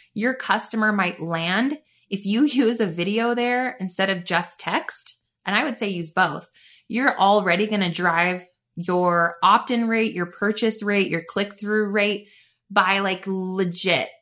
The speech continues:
percentages. I don't even know. I, I would say fifty percent, but that's, I'm making that up, but it sounds really good. So we're gonna go with that. Using <laughs> video and text is gonna boost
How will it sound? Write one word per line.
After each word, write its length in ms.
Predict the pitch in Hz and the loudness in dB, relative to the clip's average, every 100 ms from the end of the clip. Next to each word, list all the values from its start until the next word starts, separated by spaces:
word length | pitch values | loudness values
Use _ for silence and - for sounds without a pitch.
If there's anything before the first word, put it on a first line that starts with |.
| _ | _
percentages. 680 | - 180 156 143 143 - - - | -6 -4 -2 -4 -6 -10 -14 -2
I 100 | 190 | 0
don't 120 | 220 | 2
even 200 | 208 180 | 0 -2
know. 140 | 170 | 0
I, 140 | 175 180 | 2 2
I 200 | 160 220 | 2 0
would 180 | 247 - | 0 -2
say 420 | 185 175 175 - _ - | -2 0 -2 -8 _ -20
fifty 360 | - 202 214 | -2 -2 -2
percent, 500 | 220 226 220 220 202 | -4 -4 0 2 2
but 100 | 175 | 0
that's, 300 | 170 165 - - _ _ | 0 0 -4 -20 _ _
I'm 120 | 170 | 0
making 300 | 170 165 160 | 0 -2 -4
that 180 | 151 143 | -4 -4
up, 260 | 143 202 220 | 0 0 0
but 100 | 190 | -6
it 100 | - | -6
sounds 440 | - 156 160 170 | 0 0 2 0
really 360 | 139 143 101 - | -2 -4 -4 -4
good. 340 | 90 - 175 | -4 -4 -6
So 120 | 190 | -4
we're 160 | 175 196 | 0 0
gonna 220 | 277 302 | 0 0
go 160 | 208 175 | 2 2
with 140 | 160 | 2
that. 280 | 160 139 - - - - - | 2 2 0 -8 -20 -20 -6
Using 500 | 196 233 349 349 233 | -2 0 0 -2 2
<laughs> 0 | |
video 500 | 226 233 285 247 202 | 2 4 4 4 0
and 420 | 175 214 233 262 | -4 -2 -2 0
text 560 | 294 226 170 - - - | 0 0 -4 -14 -16 -4
is 120 | 214 | -2
gonna 320 | 208 196 180 - | 0 0 -2 -2
boost 460 | 202 214 277 - | 0 0 -2 -4